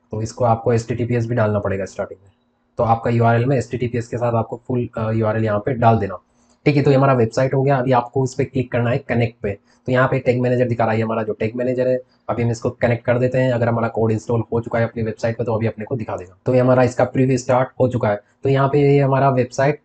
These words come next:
अ, open हो चुका है और यूआरएल में दिखा रहा है debugging mode में अभी ये ओपन है। तो यहाँ पे आपको ऐसा पॉपअप आ जाएगा। तो अभी आपको जाना है यहाँ पे Google Tag Assistant के अंदर, यहाँ पे जाना है और इसको कर देना है continue पे।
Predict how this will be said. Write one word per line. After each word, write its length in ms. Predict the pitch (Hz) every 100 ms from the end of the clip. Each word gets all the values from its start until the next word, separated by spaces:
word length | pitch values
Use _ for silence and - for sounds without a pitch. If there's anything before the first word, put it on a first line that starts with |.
| -
अ, 100 | 110
open 220 | 117 123 127
हो 80 |
चुका 180 | 123 117
है 80 | 117
और 120 | 117
यूआरएल 300 | 117 117 120
में 100 | 120
दिखा 160 | 113 -
रहा 100 | 117
है 80 | 127
debugging 380 | 120 113 117
mode 220 | 113 117 120
में 80 | 110
अभी 100 | 117
ये 60 |
ओपन 380 | 120 - - 101
है। 80 | 98 _ _ -
तो 60 |
यहाँ 160 | 117 120
पे 120 | 127
आपको 300 | 117 - 120
ऐसा 180 | 113 123
पॉपअप 360 | - 123 - 101
आ 60 |
जाएगा। 300 | 98 92 98 - _ _
तो 80 | 120
अभी 260 | 113 131 131
आपको 320 | 120 - 123
जाना 240 | 120 117
है 80 | 123
यहाँ 160 | 123 117
पे 140 | 143
Google 340 | 135 117 123 117
Tag 320 | 117 - 110
Assistant 380 | 120 - 123 120
के 60 |
अंदर, 160 | 113 110
यहाँ 200 | 107 110
पे 60 | 123
जाना 200 | 113 120
है 80 | 143
और 100 | 120
इसको 200 | - -
कर 160 | 113
देना 220 | 110 113
है 160 | 135 175 _ _ -
continue 380 | 123 123 113
पे। 120 | 98